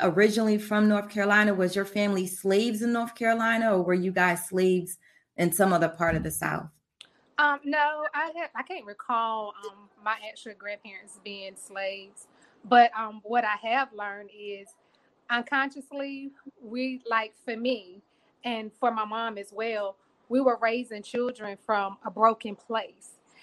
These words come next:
Speaker 2: And
Speaker 1: Right.
Speaker 2: when you try to raise children from a broken place, when you're broken, unconsciously, you teach those children how to be broken and bitter.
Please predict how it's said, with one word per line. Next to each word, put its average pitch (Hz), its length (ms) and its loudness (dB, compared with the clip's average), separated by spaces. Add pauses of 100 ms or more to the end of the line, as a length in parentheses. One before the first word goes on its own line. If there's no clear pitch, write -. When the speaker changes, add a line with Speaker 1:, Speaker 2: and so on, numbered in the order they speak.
(160)
Speaker 2:
And 226 140 0
Speaker 1:
Right. 233 60 0
Speaker 2:
when 233 200 -2
you 294 180 -2
try 277 300 2 (100)
to 254 100 -6
raise 233 380 -4
children 240 640 -6
from 202 420 -2 (100)
a 220 80 -6
broken 220 480 -2
place, 220 320 -2
when 214 160 -8
you're 247 160 2
broken, 277 640 0 (520)
unconsciously, 254 800 -2
you 233 120 -12
teach - 340 -8
those 226 300 -6
children 233 520 -6
how 202 220 -2 (100)
to 220 100 -12
be 202 360 -10 (640)
broken 214 480 2
and 190 180 -16
bitter. 202 480 -10